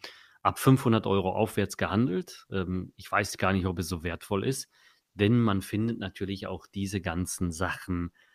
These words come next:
in Kursen wieder, in guten Verkaufskursen, in, ähm, auch bei uns in der Weiterbildung, in der Masterclass.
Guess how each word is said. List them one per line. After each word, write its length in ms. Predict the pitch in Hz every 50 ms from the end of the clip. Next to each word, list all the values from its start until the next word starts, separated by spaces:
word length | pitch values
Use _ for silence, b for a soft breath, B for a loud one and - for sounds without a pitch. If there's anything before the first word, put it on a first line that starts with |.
| _ _ _ _ _ _ -
in 180 | 135 135 139 127
Kursen 640 | - - 117 113 110 107 98 95 104 98 98 90
wieder, 600 | 95 95 95 92 87 92 87 90 90 90 90 92 - -
in 360 | 104 95 95 95 95 92 90
guten 640 | 92 110 131 160 160 143 117 107 107 107 104 104 104
Verkaufskursen, 1300 | - - 98 92 - - 101 - 67 - - - - - - 113 110 107 95 92 101 98 98 98 98
in, 400 | - - 95 92 92 92 90 90
ähm, 500 | 90 92 92 90 87 85 85 85 87 87 -
auch 160 | 101 107 -
bei 140 | - 117 104
uns 260 | 101 117 127 131 -
in 80 | 120 107
der 80 | 101 90
Weiterbildung, 640 | 92 90 98 95 - 95 87 95 87 90 92 92
in 120 | 87 92 95
der 100 | 92 87
Masterclass. 760 | 87 85 90 92 - - 95 - - 87 87 90 90 -